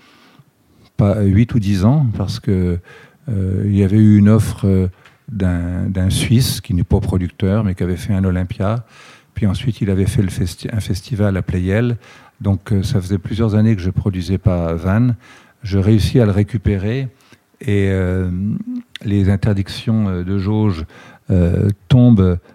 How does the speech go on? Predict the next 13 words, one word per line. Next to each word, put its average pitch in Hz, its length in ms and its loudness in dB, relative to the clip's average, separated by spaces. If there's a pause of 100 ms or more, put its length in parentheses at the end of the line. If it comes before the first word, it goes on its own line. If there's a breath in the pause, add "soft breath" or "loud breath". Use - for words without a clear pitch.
(220 soft breath)
euh, 92 520 2
et 92 60 2
l'État 107 480 2
interdit 98 640 -2
de 95 120 -2
faire 98 260 -2
des 95 120 0
spectacles 98 460 -2
de 92 80 2
plus 104 180 2
de 98 60 2
mille 95 200 0
places. 92 440 -6